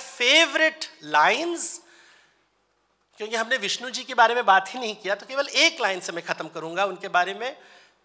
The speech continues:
कि एक गरीब कहता है, "अमीर सुखी।" अमीर कहता है, "राजा सुखी।" राजा कहता है,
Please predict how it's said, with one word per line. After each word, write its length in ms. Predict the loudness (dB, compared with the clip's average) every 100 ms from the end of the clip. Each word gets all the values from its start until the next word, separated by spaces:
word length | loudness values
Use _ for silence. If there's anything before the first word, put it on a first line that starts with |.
| _ _ _ _ _ _ _ _ _ _ _ _ _ _ _ _ _ _ _ _ _ _ _ _ _ _
कि 200 | -10 -2
एक 560 | 2 2 2 -4 -18 -20 _ _
गरीब 440 | 0 4 4 2 4
कहता 360 | 2 4 2
है, 380 | 2 2 0 -4 -14 -20 _ -2
"अमीर 380 | 0 0 -2 0
सुखी।" 680 | 0 -2 -6 -8 -12 _ _ _ _ _ _ _ _ _ _ _ -20 _ _ _ _ _
अमीर 420 | 0 2 4 4 4
कहता 480 | 0 -2 2 2
है, 420 | 4 2 0 -4 -18 _ _ _ _ _
"राजा 600 | -18 0 6 8 10 8
सुखी।" 420 | 6 -2 -8 -10 -12 _ _ _ _ _ _ _ _ _ _ _ _ _ _ -20
राजा 520 | -10 4 6 10 10
कहता 440 | 8 4 0 2 2
है, 460 | 2 -4 -8 -20